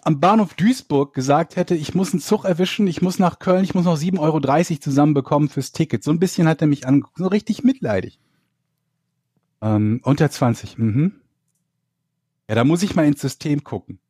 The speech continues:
Die Formulierung alleine hat mir schon gereicht, ne? Also da muss ich mal ins System gucken. Nicht nur, dass er es nicht weiß,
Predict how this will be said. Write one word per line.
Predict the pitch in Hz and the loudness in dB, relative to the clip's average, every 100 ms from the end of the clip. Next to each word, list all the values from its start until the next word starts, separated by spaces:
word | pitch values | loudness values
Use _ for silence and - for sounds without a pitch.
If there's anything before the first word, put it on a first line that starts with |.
| _ _ _ _ _ - | _ _ _ _ _ -8
Die | 131 | 0
Formulierung | 220 196 208 262 | 2 4 4 4
alleine | 165 123 110 | 2 2 0
hat | 120 | -2
mir | 104 | -6
schon | 113 101 | -4 -4
gereicht, | 92 87 85 - - | -2 -4 -6 -6 -4
ne? | 175 | -2
Also | 151 143 | -2 -4
da | 143 143 | 0 2
muss | 147 233 214 | 2 0 -2
ich | 208 185 | -6 0
mal | 175 175 | 0 0
ins | 156 | -2
System | 151 135 - 220 | -4 -6 -2 0
gucken. | - - 151 | 0 -2 0
Nicht | 220 269 | 0 2
nur, | |
dass | 208 170 | 2 0
er | 151 | -4
es | 135 | -4
nicht | 139 165 - 131 | -2 -2 -4 0
weiß, | 139 143 214 - | 2 2 0 -4